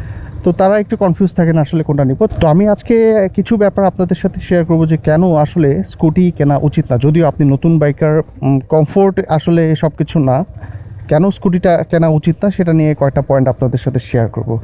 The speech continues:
তার আগে আমি বলতে চাই বাইক আর স্কুটির মধ্যে আসলে কন্ট্রোল করার কয়েকটা জিনিস আছে, মানে যেগুলো হচ্ছে আপনাকে মেইনটেইন করতে হবে বাইকের মধ্যে। যেমন ধরেন আপনার ওই চার হাত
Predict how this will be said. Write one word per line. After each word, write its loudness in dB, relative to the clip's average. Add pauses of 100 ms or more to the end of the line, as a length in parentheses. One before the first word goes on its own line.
(220)
তার 2
আগে 2
আমি 2
বলতে 2
চাই 0
বাইক 0
আর 2
স্কুটির -2
মধ্যে 0
আসলে 0
কন্ট্রোল 0
করার 0
কয়েকটা 0
জিনিস 2
আছে, -2
মানে 0
যেগুলো 0
হচ্ছে 0
আপনাকে 0 (600)
মেইনটেইন 2
করতে -2
হবে 2
বাইকের 0
মধ্যে। 0
যেমন 2
ধরেন 2
আপনার 0
ওই 2 (480)
চার 0
হাত -2